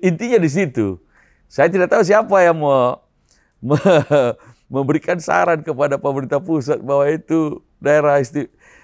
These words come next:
daerah khusus ibu kota atau daerah ibu kota negara yang baru nanti bisa dalam bentuk otorita. Nah, ini keliru betul ini.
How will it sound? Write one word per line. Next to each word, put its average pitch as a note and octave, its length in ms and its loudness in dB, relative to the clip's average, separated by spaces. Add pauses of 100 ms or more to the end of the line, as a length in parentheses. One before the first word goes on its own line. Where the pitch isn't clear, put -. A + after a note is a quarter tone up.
(140)
daerah C#3 400 2
khusus C3+ 320 -4
ibu B2+ 160 0
kota C3 400 0
atau C3 240 0
daerah C3+ 480 0 (560)
ibu B2 160 -6
kota C3+ 240 -2
negara B2+ 320 0
yang A#2+ 80 -2
baru A#2+ 240 0
nanti B2 240 -6
bisa C3 240 -4
dalam B2 160 0
bentuk A2+ 240 -6
otorita. A#2+ 640 -6 (640)
Nah, B2 80 0
ini D3+ 400 -6 (240)
keliru C#3 320 0
betul E3 240 0
ini. F#2 240 -6